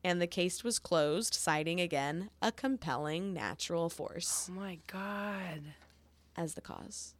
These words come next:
Speaker 2: Sarah.
Speaker 1: And that's the
Speaker 2: And your last page is
Speaker 1: Dyatlov
Speaker 2: blank.
Speaker 1: It is.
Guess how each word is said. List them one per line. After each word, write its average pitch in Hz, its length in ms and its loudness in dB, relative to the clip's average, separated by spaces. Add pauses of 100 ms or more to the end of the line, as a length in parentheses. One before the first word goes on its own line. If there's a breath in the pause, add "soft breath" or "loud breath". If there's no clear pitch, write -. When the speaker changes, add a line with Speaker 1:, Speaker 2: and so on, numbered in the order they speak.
(160)
Speaker 2:
Sarah. 202 840 -2 (260)
Speaker 1:
And 170 840 2 (280)
that's - 540 2 (140)
the 175 460 2
Speaker 2:
And 170 120 -4
your 170 100 -2
last 160 80 4
page 208 240 12
is 147 100 4
Speaker 1:
Dyatlov 220 220 6
Speaker 2:
blank. 143 460 -2
Speaker 1:
It - 100 -2
is. 139 220 -4